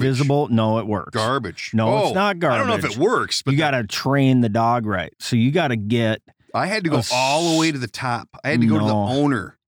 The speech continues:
Speaker 2: And I'm like, "Listen, buddy, there's two invisible fence companies in town.
Speaker 1: Mm-hmm.
Speaker 2: I've got your bid,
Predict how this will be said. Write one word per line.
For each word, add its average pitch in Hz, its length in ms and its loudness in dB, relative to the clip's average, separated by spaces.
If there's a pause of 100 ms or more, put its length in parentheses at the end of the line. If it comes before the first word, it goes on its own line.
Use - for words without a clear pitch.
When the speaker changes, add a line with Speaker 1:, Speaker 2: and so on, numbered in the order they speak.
(140)
Speaker 2:
And 123 140 -4
I'm 131 60 0
like, 123 200 -2
"Listen, 151 260 -2
buddy, 113 220 -2
there's 120 240 -2
two 185 220 -4
invisible 151 360 -2
fence 143 280 -6
companies 120 400 -8
in 101 80 -10
town. 98 340 -8
Speaker 1:
Mm-hmm. 101 720 4 (100)
Speaker 2:
I've 120 200 -4
got 147 200 -2
your 175 120 -2
bid, 165 340 -2